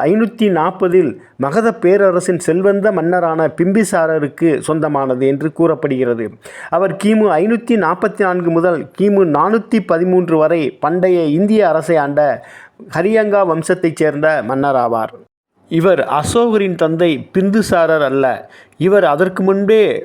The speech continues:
பல நூறு ஆண்டுகளுக்கு முன்பு இந்தியாவை ஆண்ட மன்னராவார். இவர் பிம்பிசாரர் ஆவார்.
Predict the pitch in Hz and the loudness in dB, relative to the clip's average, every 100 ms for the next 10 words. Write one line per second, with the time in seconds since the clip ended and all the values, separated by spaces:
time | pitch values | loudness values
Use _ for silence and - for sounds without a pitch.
0 | - 160 170 170 208 196 170 196 202 180 | -4 -2 0 2 2 2 0 0 0 -2
1 | 180 170 175 190 165 170 190 180 165 156 | -2 0 0 0 0 2 2 2 2 0
2 | 156 156 143 139 147 143 131 131 110 143 | 0 0 0 0 0 0 0 -2 -4 -2
3 | 165 180 202 208 226 226 196 165 147 135 | 0 0 0 0 2 0 0 0 2 2
4 | 123 120 | 0 0